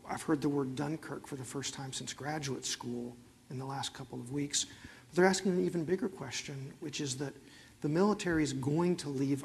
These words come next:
Iraq in some numbers at some point, either with victory or under a more grim scenario. And they're asking themselves, "What kind of military do we want to come back to?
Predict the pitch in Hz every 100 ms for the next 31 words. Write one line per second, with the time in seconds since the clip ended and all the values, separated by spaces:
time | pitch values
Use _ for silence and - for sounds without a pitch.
0 | 135 123 123 131 127 - - 131 - 143
1 | 139 131 127 123 120 - - - 151 -
2 | 131 123 123 - - - - - - -
3 | 147 143 131 131 131 151 - 147 143 143
4 | 135 - - - 139 135 - 147 139 131
5 | 135 135 131 123 131 127 139 127 123 123
6 | 120 120 - - - - - - - 170
7 | 190 185 175 160 - 156 143 139 - -
8 | - - - - - - - 156 202 -
9 | 196 196 147 139 156 160 - 135 131 131
10 | 131 127 135 123 135 143 - - - 139
11 | 123 120 135 135 - -